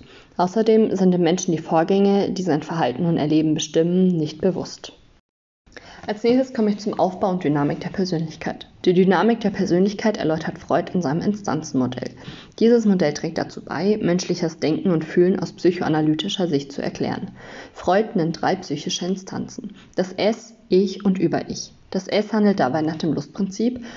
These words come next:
und ist bereits vom ersten Lebenstag an vorhanden. Es strebt nach einer sofortigen Befriedigung seiner Wünsche und Triebe, wobei keine Gesetze des logischen Denkens oder von Gut und Böse existieren. Dies geschieht oft unbewusst.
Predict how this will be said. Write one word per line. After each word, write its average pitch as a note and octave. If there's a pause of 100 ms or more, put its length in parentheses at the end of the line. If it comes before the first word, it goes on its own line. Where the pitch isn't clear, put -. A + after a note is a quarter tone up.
(200)
und F#3+
ist F3+
bereits D#3+
vom E3
ersten C#3+
Lebenstag D3+
an D3
vorhanden. F#3+ (600)
Es -
strebt G3+ (320)
nach -
einer E3
sofortigen F3+
Befriedigung E3+
seiner D3+
Wünsche F3
und C#3+
Triebe, F3 (320)
wobei D3+
keine F#3+
Gesetze D#3
des -
logischen D3
Denkens A#3
oder E3
von E3
Gut D3+
und F3+
Böse C#3+
existieren. - (880)
Dies B3
geschieht A3
oft F#3
unbewusst. -